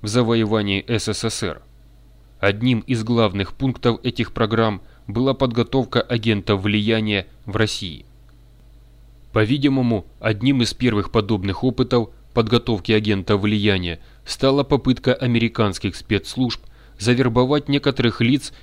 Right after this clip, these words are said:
из групп советских стажёров, находившихся в конце пятидесятых, начале шестидесятых годов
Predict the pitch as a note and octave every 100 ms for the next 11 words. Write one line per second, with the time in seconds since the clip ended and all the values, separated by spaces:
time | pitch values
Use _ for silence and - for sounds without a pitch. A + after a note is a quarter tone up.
0 | - B2+ G#2+ B2+ C3 C3+ A#2+ A2+ C3 A#2+
1 | - C3 B2+ A2 E2+ - - - G#2+ G#2
2 | A2+ G#2 F#2 G#2+ - G2+ - G#2+ G#2+ F#2
3 | G#2 G#2+ G#2+ - A2 - F2+ - - -
4 | G#2+ G#2+ A#2 F#2+ F#2 G#2+ - A2 G#2 G#2+
5 | F#2+ F2+ F#2+ G#2+ B2+ A#2+